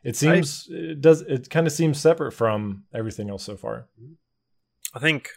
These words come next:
Speaker 2: the opposite.
Speaker 1: Okay.
Speaker 2: I think we'll get this spin-off, um, or sequel to Outbreak, whatever this is gonna be. And then we'll see, <coughs> excuse me, we'll see eight first,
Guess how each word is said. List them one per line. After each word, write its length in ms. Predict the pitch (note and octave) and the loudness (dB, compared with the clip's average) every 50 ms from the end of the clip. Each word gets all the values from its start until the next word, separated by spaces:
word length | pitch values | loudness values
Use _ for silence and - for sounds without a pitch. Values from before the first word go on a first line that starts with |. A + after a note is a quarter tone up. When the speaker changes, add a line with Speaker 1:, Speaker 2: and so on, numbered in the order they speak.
| _ _ _ _ _ _ _ _ - | _ _ _ _ _ _ _ _ -6
Speaker 2:
the 100 | A#2 G#2 | -4 -2
opposite. 420 | G2+ G#2+ - - - - F#3+ F#3 - _ _ _ _ _ _ _ _ _ _ _ _ _ _ _ _ _ _ _ - D3 | -2 -4 -4 -6 -6 -6 -6 -8 -12 _ _ _ _ _ _ _ _ _ _ _ _ _ _ _ _ _ _ _ -6 -4
Speaker 1:
Okay. 160 | D3 C#3+ D3 | 0 0 2
Speaker 2:
I 60 | C#3 | 2
think 140 | B2 C3+ B2 | 2 0 0
we'll 100 | B2 A#2+ | 0 4
get 280 | A#2 A#2+ A#2+ A#2 A2+ - _ _ _ _ _ _ _ _ _ _ _ - | 6 6 6 6 4 2 _ _ _ _ _ _ _ _ _ _ _ -10
this 280 | A2 G#2 A#2 A#2+ - - | -2 0 2 2 2 0
spin-off, 800 | - - - B2+ A2 G#2+ G2+ G2+ G2+ G#2 - - - - _ _ _ _ _ _ _ _ _ - | -2 0 0 2 2 2 2 0 -2 -4 -6 -12 -20 -20 _ _ _ _ _ _ _ _ _ -8
um, 560 | A2+ G#2 G2+ G2+ G2 G2 G2 G2 F#2+ F#2+ G2 A2 | -6 -4 -2 -2 -2 -2 -2 -4 -6 -10 -10 -8
or 280 | A2+ G#2+ G#2 G#2 G#2 G2 | -4 -2 0 0 -2 -2
sequel 400 | - - A#2+ A2+ - G#2+ G#2 G#2 | -4 -4 -4 -4 -4 -2 -2 -2
to 60 | G#2 | 0
Outbreak, 440 | G#2+ G#2+ G2+ - G#2 G2 G2 G2 - - _ _ _ _ _ | 0 -2 -2 -2 -2 -4 -4 -4 -6 -12 _ _ _ _ _
whatever 340 | A#2 A2 G#2 G#2 G2 G2 G2 | -8 -6 -4 -4 -4 -6 -8
this 160 | F#2+ - - | -12 -12 -14
is 80 | G2+ F#2+ | -14 -12
gonna 180 | G#2 G2 F#2+ | -12 -12 -10
be. 360 | F2+ G2 F#2+ F#2+ F#2+ F#2+ F#2+ _ _ _ _ _ _ _ _ _ _ _ _ _ _ _ _ _ _ | -10 -10 -10 -8 -10 -12 -14 _ _ _ _ _ _ _ _ _ _ _ _ _ _ _ _ _ _
And 100 | - G#2+ G#2+ | -6 -2 -2
then 120 | A2 G#2+ G#2+ | -2 -2 -2
we'll 100 | G#2+ G#2 | -2 0
see, 640 | - - - A2+ G#2+ G#2 G#2 G#2+ G#2 G2+ G2 F#2+ - _ _ _ _ _ _ _ _ _ _ _ _ _ _ _ _ _ - | 0 0 0 -2 -2 -4 -4 -6 -8 -8 -10 -12 -16 _ _ _ _ _ _ _ _ _ _ _ _ _ _ _ _ _ 0
<coughs> 20 | - - - - - D3+ - | 2 2 2 -2 -4 -6 -6
excuse 480 | - - - - - - - D3 B2 - | -4 -4 -6 -8 -8 -8 -6 -6 -8 -8
me, 140 | G2 F#2+ F#2 | -12 -14 -12
we'll 80 | G#2 A2+ | -10 -8
see 240 | - - G#2+ F#2+ _ _ - | -8 -8 -8 -10 _ _ 0
eight 240 | D3 - - - - | 0 0 0 -2 -6
first, 460 | - G#2+ G2 F#2 F2+ - - - | -6 -4 -4 -4 -6 -8 -10 -12